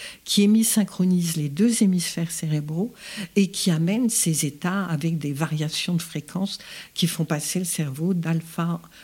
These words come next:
de bêta en alpha, puis en theta, en delta, en gamma.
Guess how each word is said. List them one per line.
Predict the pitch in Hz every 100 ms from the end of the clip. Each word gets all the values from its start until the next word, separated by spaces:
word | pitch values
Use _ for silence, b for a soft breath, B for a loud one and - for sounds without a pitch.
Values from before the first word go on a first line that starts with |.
| B
de | 165
bêta | 165 175 175 170
en | 151
alpha, | 139 139 - 180 196
puis | - 151
en |
theta, | 139 131 - 175
en | 170
delta, | 135 143 - 175
en | 151
gamma. | 151 -